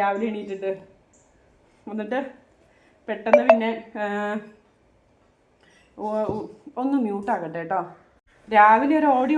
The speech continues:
ഓട്ടം എന്ന് പറഞ്ഞിട്ടുണ്ടല്ലേ, ചില്ലറ ഓട്ടം അല്ല കേട്ടോ. നല്ല സ്പീഡിലുള്ള ഹൈ ഓട്ടമായിരുന്നു ഓടിക്കൊണ്ടിരുന്നത്. വേണ്ട കേട്ടോ.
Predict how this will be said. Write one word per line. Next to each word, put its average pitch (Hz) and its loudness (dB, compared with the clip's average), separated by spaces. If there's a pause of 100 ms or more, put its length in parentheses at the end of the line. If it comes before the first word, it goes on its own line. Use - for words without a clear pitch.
ഓട്ടം 262 0
എന്ന് 294 6
പറഞ്ഞിട്ടുണ്ടല്ലേ, 247 -2 (300)
ചില്ലറ 220 -2 (120)
ഓട്ടം 208 -2
അല്ല 180 -2
കേട്ടോ. 175 -2 (680)
നല്ല 196 -8
സ്പീഡിലുള്ള 214 -6
ഹൈ 190 -2 (200)
ഓട്ടമായിരുന്നു 180 -2
ഓടിക്കൊണ്ടിരുന്നത്. 170 -8 (120)
വേണ്ട 180 -6
കേട്ടോ. 170 -4